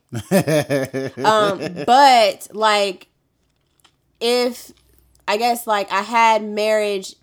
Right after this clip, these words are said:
Speaker 2: it, like, if it were to come about, it was in my plan after having gone to college and, ha-, you know, settling into my career and all that
Speaker 1: Right.
Speaker 2: kinda stuff. Um,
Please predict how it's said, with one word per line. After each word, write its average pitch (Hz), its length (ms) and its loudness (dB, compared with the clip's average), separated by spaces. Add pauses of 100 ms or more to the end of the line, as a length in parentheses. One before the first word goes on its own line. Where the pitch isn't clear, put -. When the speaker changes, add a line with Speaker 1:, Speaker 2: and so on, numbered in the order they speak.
Speaker 2:
it, 220 300 -6
like, 185 180 -4
if 214 160 -6
it 180 140 -6
were 208 380 0
to 214 140 -18
come 220 200 -12
about, 208 500 -4 (340)
it 202 160 -2
was 196 200 -6
in 214 500 -6
my 190 200 -2
plan 185 880 -8 (120)
after 185 480 -6
having 170 600 -10 (560)
gone 190 280 -2
to - 60 -16
college 170 680 -8
and, 170 580 -14 (100)
ha-, 202 280 -8
you 185 100 -6
know, 170 340 -10
settling 190 480 -4
into 180 220 -14
my 180 120 -12
career 170 680 -10
and 170 100 -16
all 165 140 -12
that 113 160 -6
Speaker 1:
Right. 98 60 -10
Speaker 2:
kinda 165 160 -14
stuff. - 280 -18 (440)
Um, 185 580 -6